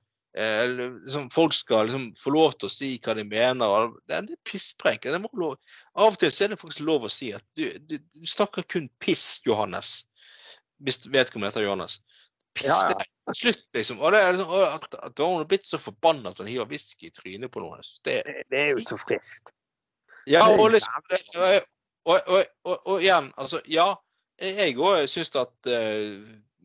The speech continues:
Speaker 1: diskusjon skal skje verbalt, og ikke, ikke hiv ting på hverandre, eller enten det ene eller det andre, men at hun har blitt så forbannet at hun bare, altså, kaster en drink i trynet på noen. Jeg synes det, det, det, det, det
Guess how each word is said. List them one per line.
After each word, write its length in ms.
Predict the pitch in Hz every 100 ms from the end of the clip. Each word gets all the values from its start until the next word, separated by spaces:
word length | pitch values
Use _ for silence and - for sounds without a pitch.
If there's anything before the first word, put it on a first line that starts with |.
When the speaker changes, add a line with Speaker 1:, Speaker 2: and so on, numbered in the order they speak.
| 92 _ -
Speaker 1:
diskusjon 680 | 127 - 131 - 151 120 98
skal 380 | - 107 101
skje 220 | 92 135 113 92
verbalt, 560 | 98 104 113 98 87
og 80 | 120
ikke, 220 | - 139 - _ _ _ _ _
ikke 220 | - 165 147 -
hiv 340 | 180 139 110 -
ting 240 | 117 104 92
på 160 | - 98 95
hverandre, 560 | 92 95 92 92 92 90 90 87
eller 320 | 95 98 95 92 85
enten 340 | 107 _ 113
det 80 | 104 98 95
ene 160 | 95
eller 160 | 110 104
det 140 | 95 110
andre, 220 | 107 -
men 200 | 127 143 _ _ _ _ _ _ _ -
at 240 | 139 -
hun 160 | 196 180
har 60 |
blitt 120 | 208
så 140 | - -
forbannet 560 | - 113 - 165 147
at 80 | 165
hun 80 | 101
bare, 240 | 120 139 - 147
altså, 220 | 156 139 -
kaster 420 | - - - 165
en 140 | 104 101
drink 400 | 143 139 127 92
i 80 | -
trynet 420 | - 95 131 120
på 140 | 92
noen. 320 | 90 85 - _ _ - _ _ _
Jeg 120 | - -
synes 180 | -
det, 60 | - _ _ 156
det, 140 | 208 185
det, 80 | 196 - -
det, 80 | 196 170
det 140 | 190